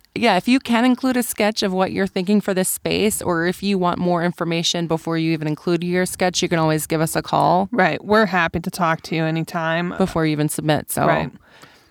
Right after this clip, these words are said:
Speaker 1: And even if you submit one week and you think of something else, another.
Speaker 2: Add an addendum.
Speaker 1: Ta-da! We're
Speaker 2: This isn't a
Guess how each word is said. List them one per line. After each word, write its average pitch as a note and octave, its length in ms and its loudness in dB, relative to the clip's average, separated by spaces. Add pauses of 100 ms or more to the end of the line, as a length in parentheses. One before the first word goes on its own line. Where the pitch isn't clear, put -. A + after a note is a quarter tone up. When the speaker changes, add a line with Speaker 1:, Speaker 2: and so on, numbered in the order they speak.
(140)
Speaker 1:
And G3 580 2 (920)
even A3 280 2
if B3 160 2
you B3 120 2
submit F#3 520 0
one E3+ 280 -2
week F#3 240 -2
and E3 80 0
you D#3+ 60 -2
think D#3+ 200 -8
of D#3+ 100 -6
something D3+ 360 -4
else, D3+ 420 -2
another. E3 480 0 (460)
Speaker 2:
Add E3 240 -4
an F3+ 100 2
addendum. G#3+ 600 2 (300)
Speaker 1:
Ta-da! C4+ 680 0 (720)
We're A3 140 4
Speaker 2:
This B3 120 2
isn't F4 280 6
a A3+ 80 4